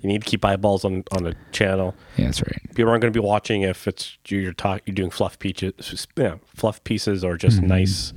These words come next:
Speaker 1: It has to be something that's gonna be interesting.
Speaker 2: But, but the major-, like, the thing that sort of keeps me from getting too caught up in this whole, like, "Oh, this is the end of world, end of the world election," is that, like, y-, you know,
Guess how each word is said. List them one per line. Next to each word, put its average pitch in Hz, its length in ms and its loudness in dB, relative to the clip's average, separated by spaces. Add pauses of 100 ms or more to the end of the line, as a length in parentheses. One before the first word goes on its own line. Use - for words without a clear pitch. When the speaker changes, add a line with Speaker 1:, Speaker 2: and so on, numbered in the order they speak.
(440)
Speaker 1:
It 87 80 -6
has 95 160 0
to - 60 -12
be 101 60 0
something 92 240 0
that's 87 140 -4
gonna 90 180 -2 (160)
be 98 80 0
interesting. - 340 -6 (200)
Speaker 2:
But, 151 320 6
but 135 220 8
the 123 100 8
major-, 123 680 8
like, 95 260 4 (320)
the 107 180 6
thing 170 320 6
that 101 240 6 (760)
sort 98 380 4
of 92 160 0
keeps - 400 0
me 98 220 6
from 92 300 4
getting 92 460 4
too 101 480 4 (360)
caught 98 320 2
up 101 200 2
in 101 140 4
this 95 160 4
whole, 101 360 4
like, 107 180 0
"Oh, 190 340 4
this 175 240 2
is 160 120 2
the 180 140 4
end 175 140 6
of 175 60 8
world, 185 360 6
end 170 140 6
of 170 60 8
the 165 80 8
world 170 260 8
election," 127 480 6 (560)
is 117 220 8
that, 117 260 8 (180)
like, 135 360 2 (120)
y-, - 60 -4
you - 460 4
know, 92 160 6